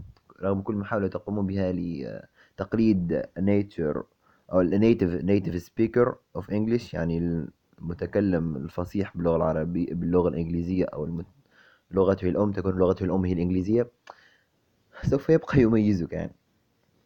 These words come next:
أظن أني قد أطلت في هذه النقطة، ولكن أنا أرجو أن تكون ال-،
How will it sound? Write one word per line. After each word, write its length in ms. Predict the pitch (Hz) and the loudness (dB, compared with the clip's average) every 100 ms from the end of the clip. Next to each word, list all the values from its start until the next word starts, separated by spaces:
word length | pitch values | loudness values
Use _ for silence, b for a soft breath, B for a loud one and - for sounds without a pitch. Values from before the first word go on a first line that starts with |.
| _ - | _ -8
أظن 220 | 92 107 | -2 0
أني 140 | 101 98 | 0 -2
قد 180 | 87 | -2
أطلت 260 | 95 104 98 | -2 -2 -2
في 120 | - | -2
هذه 120 | 92 | -2
النقطة، 640 | 92 107 - 131 135 127 123 - - B B | 0 -2 -2 0 0 -2 -8 -16 -20 B B
ولكن 260 | 123 143 - | -2 0 0
أنا 220 | 131 120 | 2 4
أرجو 180 | 135 120 | 4 2
أن 80 | 113 | 0
تكون 300 | 107 120 110 | -4 0 2
ال-، 460 | 98 90 85 67 | 2 2 2 0